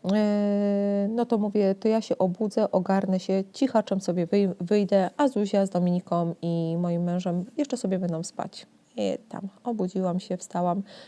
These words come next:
y, wstawiłam sobie wodę na, na kawę, poszłam do łazienki z ubraniami, żeby się już tam, no, powoli przebierać. E, a tu słyszę tup, tup, tup, tup, tup do łazienki. „Mama, siusiu”. Zuśka przyszła.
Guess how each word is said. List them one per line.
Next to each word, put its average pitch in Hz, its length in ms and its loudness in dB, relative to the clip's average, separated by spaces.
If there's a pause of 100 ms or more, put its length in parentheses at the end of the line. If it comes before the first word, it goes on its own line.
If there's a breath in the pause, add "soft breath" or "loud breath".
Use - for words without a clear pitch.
(240 loud breath)
y, 196 220 2
wstawiłam 220 380 0
sobie 196 220 -2
wodę 190 240 0
na, 185 120 0 (140)
na 196 140 -2
kawę, 196 280 0
poszłam 233 340 -4
do 202 80 -4
łazienki 190 540 0 (500 loud breath)
z 185 200 -4
ubraniami, 185 540 0
żeby 185 200 -4
się 185 140 -4
już 180 140 -4
tam, 180 200 -2
no, 170 160 -2 (140)
powoli 175 440 2
przebierać. 180 580 -2 (1300 loud breath)
E, 196 800 6 (360)
a 240 120 -2
tu 180 140 -4
słyszę - 320 -6
tup, - 260 -6
tup, - 180 -14
tup, 240 140 -12
tup, - 160 -8
tup - 220 -20 (100)
do 185 100 -2
łazienki. 185 500 -6
„Mama, 262 340 -8
siusiu”. 262 500 -6 (560)
Zuśka - 320 -12
przyszła. - 360 -20